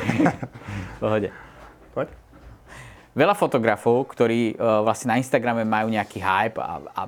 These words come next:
Speaker 1: majú pekné fotky, tak vieš, ty nikdy nevieš, či sú naozaj, hm, by som povedal, že úspešní, alebo že či sa im darí v takomto ne-instagramovom živote. Lebo, jak som ti povedal, že každý dneska môže byť fotograf, hej? Ale to iba
Speaker 2: A či
Speaker 1: návodné.
Speaker 2: to není pozlátko?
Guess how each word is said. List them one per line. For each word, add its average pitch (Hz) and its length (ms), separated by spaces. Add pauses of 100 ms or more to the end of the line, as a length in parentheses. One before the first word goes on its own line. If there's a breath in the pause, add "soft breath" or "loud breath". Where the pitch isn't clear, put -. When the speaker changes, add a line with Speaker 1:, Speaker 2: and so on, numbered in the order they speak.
(400)
Speaker 1:
majú 120 240
pekné 117 320
fotky, 156 560 (320 loud breath)
tak - 240 (240)
vieš, 180 240
ty 185 80
nikdy 190 240
nevieš, 185 320
či - 80
sú 135 160
naozaj, 107 720 (240)
hm, 110 480
by 110 60
som 123 100
povedal, 117 240
že 107 80
úspešní, 110 640
alebo 98 320
že 101 160
či 113 80
sa 110 160
im 107 80
darí 101 320
v - 80
takomto 104 400 (320)
ne-instagramovom 113 1120
živote. 85 400 (560 loud breath)
Lebo, 131 320
jak 160 80
som 208 80
ti 185 80
povedal, 165 240
že 135 160
každý 139 320
dneska 123 320
môže 101 160
byť 92 160
fotograf, - 480 (240)
hej? 110 320 (220)
Ale 117 240
to 143 80
iba 139 160
Speaker 2:
A - 20
či 123 60
Speaker 1:
návodné. 117 180
Speaker 2:
to 127 80
není 117 160
pozlátko? 113 480